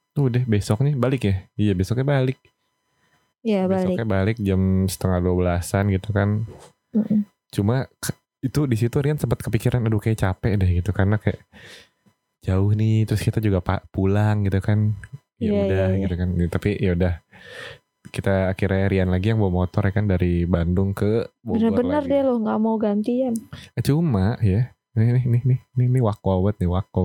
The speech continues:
Speaker 1: nih, nih. Udah tahu motor itu sering bermasalah, lu masih dipakai gitu kan. Kita baru nyampe Cimahi, eh, tiba-tiba ada bapak-bapak nyelip ya kan. "Stop, stop, stop, stop. Stop." Siapa? Siapa namanya? Siapa, Pin?
Speaker 2: Nama siapa?
Speaker 1: Nama, nama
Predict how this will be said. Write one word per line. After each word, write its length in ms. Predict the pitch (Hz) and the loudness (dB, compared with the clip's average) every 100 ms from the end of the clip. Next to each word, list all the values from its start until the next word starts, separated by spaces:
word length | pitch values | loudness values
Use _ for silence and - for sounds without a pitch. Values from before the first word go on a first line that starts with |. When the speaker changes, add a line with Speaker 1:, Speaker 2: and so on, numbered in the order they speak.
| 87 | 2
Speaker 1:
nih, 140 | 90 | 2
nih. 180 | 98 107 - _ - - - - - _ | 2 0 -4 _ -20 -20 -20 -20 -20 _
Udah 160 | 101 98 | -4 -2
tahu 400 | 95 92 98 104 | 0 0 2 2
motor 280 | 101 98 98 | 0 0 0
itu 160 | 95 | 0
sering 240 | 95 95 95 | 0 0 2
bermasalah, 640 | 95 92 92 - 90 101 | 2 2 0 0 2 2
lu 160 | 110 120 | 2 2
masih 160 | 110 | 0
dipakai 640 | 98 98 107 113 - 101 92 | 0 0 -2 -2 -2 0 2
gitu 120 | 90 | 2
kan. 120 | 98 104 | 0 0
Kita 240 | - 127 | -2 -2
baru 280 | 107 95 101 | 0 0 0
nyampe 240 | 98 98 | 0 -2
Cimahi, 720 | 98 107 101 92 90 98 127 - _ - - | -2 0 2 2 2 0 0 -4 _ -16 -10
eh, 100 | - 120 | -6 -2
tiba-tiba 600 | 123 127 139 170 151 117 | -2 -2 -2 -2 0 0
ada 80 | |
bapak-bapak 960 | 113 117 110 113 131 - - 110 107 98 | 0 0 0 0 -2 -4 -4 0 0 0
nyelip 400 | 104 107 113 110 | 0 0 0 0
ya 120 | - 110 | 0 -2
kan. 60 | 110 - | -2 -6
"Stop, 240 | - 170 | -4 -2
stop, 120 | 160 139 | -2 -2
stop, 180 | - - | -4 -2
stop. 160 | - - - - _ - | -4 -4 -14 -20 _ -2
Stop." 180 | 135 - _ | 0 0 _
Siapa? 320 | - 131 143 | -2 0 0
Siapa 240 | - - 160 | -2 -2 0
namanya? 240 | 147 170 | 0 0
Siapa, 160 | 165 180 | 0 0
Pin? 160 | 196 - _ _ _ _ - - - - _ _ _ | -2 -6 _ _ _ _ -20 -20 -20 -20 _ _ _
Speaker 2:
Nama 260 | 214 202 196 | -2 0 2
siapa? 320 | 240 302 226 | 0 -2 -4
Speaker 1:
Nama, 480 | - 101 101 101 92 | -2 0 2 2 2
nama 280 | 101 101 | 2 2